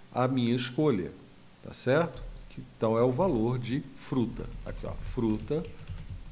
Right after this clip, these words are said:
eu quero que seja ecoada no terminal, tá? Logo após isso eu quero que ele interrompa. E eu vou mostrar por quê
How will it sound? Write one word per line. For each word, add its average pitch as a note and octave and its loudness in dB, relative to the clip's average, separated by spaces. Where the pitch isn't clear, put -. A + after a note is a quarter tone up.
eu A#2 0
quero F#2+ -2
que - -8
seja G#2+ -2
ecoada B2+ 2
no A2+ -4
terminal, A#2 -4
tá? A#2+ 2
Logo A3 8
após B2+ 6
isso B2+ 4
eu D#3+ 0
quero B2+ 4
que C3 -4
ele C#3 0
interrompa. C#3 -2
E A#2+ 4
eu A#2+ 8
vou B2 4
mostrar B2+ 2
por - -4
quê D#3 0